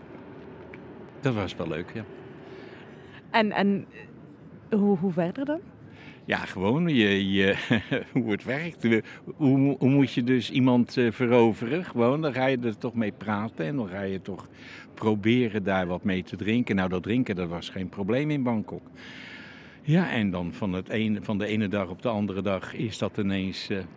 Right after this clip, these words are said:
Speaker 1: pats, boem. Ben je verliefd? Beiden. Niet ik alleen, maar ja, en dan ben je wel twaalf en een half jaar getrouwd. En dan zeg je van, eh, ja, twee kinderen. Ja.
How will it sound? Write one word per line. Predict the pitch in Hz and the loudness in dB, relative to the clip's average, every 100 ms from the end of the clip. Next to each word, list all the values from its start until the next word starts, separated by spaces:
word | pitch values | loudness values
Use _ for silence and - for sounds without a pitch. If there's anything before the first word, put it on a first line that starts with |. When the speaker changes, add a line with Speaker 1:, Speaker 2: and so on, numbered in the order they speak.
| - | -4
Speaker 1:
pats, | 156 - - - | -4 -4 -8 -6
boem. | 101 139 160 160 - - - - - - - - - - - - - - | 0 0 0 -4 -14 -20 -20 -20 -20 -20 -20 -20 -20 -20 -20 -20 -20 -12
Ben | 117 107 | -2 0
je | 107 98 | 0 -2
verliefd? | - 120 170 - - - - | -2 -4 -4 -10 -18 -16 -4
Beiden. | 117 127 113 104 92 78 82 | 0 2 2 2 0 -2 -8
Niet | 104 98 98 101 | -8 -4 -4 -4
ik | 110 | -6
alleen, | 104 104 98 117 | -4 -2 0 0
maar | 110 90 92 - - - - - - - - - | 0 -2 -6 -12 -20 -20 -20 -20 -20 -20 -18 -6
ja, | 139 139 | -2 0
en | 98 | 0
dan | 92 90 90 92 85 | -2 -2 -2 -2 0
ben | 104 | 0
je | 98 | 2
wel | 101 110 | 0 -2
twaalf | - 101 98 92 | -2 -2 -2 0
en | |
een | 98 | -2
half | 98 95 | -2 -2
jaar | 107 98 | -2 -2
getrouwd. | 90 - 131 131 - | -4 -6 -4 -4 -4
En | - | -6
dan | 90 87 | -4 -4
zeg | - 92 - | -6 -8 -8
je | 90 | -10
van, | - 95 90 | -8 -6 -4
eh, | 90 87 90 95 | -6 -8 -8 -6
ja, | 113 101 - - - - - - - - - - | -6 -8 -14 -20 -20 -20 -20 -20 -20 -20 -20 -20
twee | - 110 90 | -8 -4 -4
kinderen. | - 101 107 120 131 - - - - - - 104 95 | -2 -2 -2 -2 -6 -10 -20 -20 -20 -20 -10 -2 0
Ja. | 98 123 | 2 0